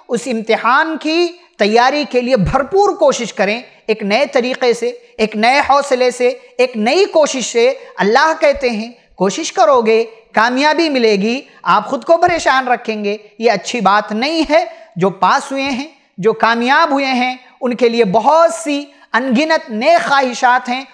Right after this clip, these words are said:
उनको मज़ीद मेहनत करना चाहिए, मज़ीद कोशिश करना चाहिए। ऐसे लोगों को न फ़ख्र, न घमंड, न गुरूर, न तकब्बुर में मुब्तला होना चाहिए और ना ही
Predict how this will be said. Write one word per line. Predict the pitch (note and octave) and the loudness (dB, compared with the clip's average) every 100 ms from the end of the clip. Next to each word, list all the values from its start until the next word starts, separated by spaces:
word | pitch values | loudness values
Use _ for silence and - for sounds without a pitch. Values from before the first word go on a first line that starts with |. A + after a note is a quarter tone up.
| _ | _
उनको | A#3 A3+ A#3+ | -10 -2 -2
मज़ीद | G3+ G3 E3+ E4+ F4 | 0 0 2 0 0
मेहनत | D4 - C4 C4 | -4 -4 -4 -2
करना | A#3 A3 A3 | -4 -4 -4
चाहिए, | G#3 F#3 F#3 G#3+ - _ G#3 | -2 -2 -2 -8 -10 _ -2
मज़ीद | A3 G3 F4+ - | 0 2 0 0
कोशिश | D#4 D4 C#4 | -2 0 -4
करना | - B3 A#3 | 0 0 0
चाहिए। | A3+ A3 G3 G3 A#3 - - | -2 0 0 -2 -4 -6 -4
ऐसे | A3 G#3 A3 | -2 0 0
लोगों | G3 G3+ A3 | 0 -2 -2
को | G#3+ A#3+ B3 A#3+ - G3+ | 0 0 0 -4 -12 -4
न | G3+ | -2
फ़ख्र, | - B3+ B3+ B3 - - | 2 0 0 -8 -10 -4
न | G#3+ | -2
घमंड, | F#3+ G#3+ B3 D4+ D4+ - A3 | 0 2 2 0 -4 -12 -2
न | G#3 | 0
गुरूर, | G3 A3+ C4 D4 - - | 4 4 4 2 -2 -4
न | A3 | -2
तकब्बुर | A#3 - C4+ D4 E4+ | 0 0 0 0 0
में | D#4+ | 0
मुब्तला | D4+ C#4 C#4+ C#4 | -2 -2 2 2
होना | C4 B3 A#3+ | 2 0 0
चाहिए | A#3+ G#3+ G#3+ A3+ C4+ - - - | 0 -2 2 0 0 -4 -20 0
और | A#3 C4+ | 2 4
ना | A#3 A#3+ | 2 0
ही | B3+ B3+ E4 | 0 0 -4